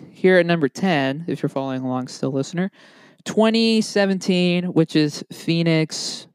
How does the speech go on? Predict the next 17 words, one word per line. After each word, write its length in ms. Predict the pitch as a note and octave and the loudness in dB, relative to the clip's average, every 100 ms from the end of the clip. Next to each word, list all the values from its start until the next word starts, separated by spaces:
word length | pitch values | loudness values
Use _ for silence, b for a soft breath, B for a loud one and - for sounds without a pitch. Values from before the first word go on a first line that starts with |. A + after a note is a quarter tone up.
| _ _ _ _ _ | _ _ _ _ _
It's 220 | - - F#3+ | -2 0 2
not 240 | G#3 A3+ | 2 2
the 80 | F#3+ | 2
best, 500 | E3+ E3+ F3+ F3 D#3 | 4 4 4 0 2
but 200 | D#3+ - _ _ _ _ | 2 2 _ _ _ _
they 140 | - F#3 | 2 2
did 200 | G3+ G#3 | 4 2
it 120 | F#3 | 4
well. 300 | G3 F#3 B2+ | 4 4 4
Like, 200 | B2 B2+ | 0 0
they 120 | D3+ | 0
represented 640 | C#3 C#3 D#3+ E3+ D#3+ D#3 D#3+ | 2 2 2 0 0 0 -2
Phoenix 520 | - C#3+ D3 C#3+ - | -4 -2 -2 -4 -2
well. 400 | C#3 C3 B2+ C3+ _ _ _ _ - | 0 2 -2 -6 _ _ _ _ 2
Orange, 720 | D3+ D3+ D3 C#3+ C#3+ - - _ | 4 4 2 -2 -6 -14 -18 _
hot 440 | - - D3+ C#3+ D3 _ _ _ | -14 -2 2 2 0 _ _ _
weather. 520 | C#3+ C#3+ C3+ C3+ C3 | -2 0 0 -2 -4